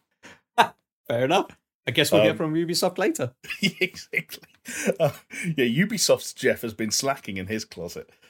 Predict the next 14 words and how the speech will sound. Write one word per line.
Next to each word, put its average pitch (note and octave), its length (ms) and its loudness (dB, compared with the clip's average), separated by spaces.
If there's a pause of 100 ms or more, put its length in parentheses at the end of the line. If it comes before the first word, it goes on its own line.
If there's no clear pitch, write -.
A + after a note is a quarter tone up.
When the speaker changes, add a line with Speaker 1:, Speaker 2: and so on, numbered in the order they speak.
(160)
Speaker 1:
Um, G#2+ 420 4 (880)
so F3+ 180 6
yeah, D3+ 260 -4
I C3+ 60 -2
guess D#3+ 260 -2
it's C#3 80 -10
one C3 120 -4
of A#2+ 80 -4
those A#2 180 -2
things A#2 300 -4
where, G#2 120 2
like, G#2 200 -2
there's G#2+ 180 0
a, A2 100 -2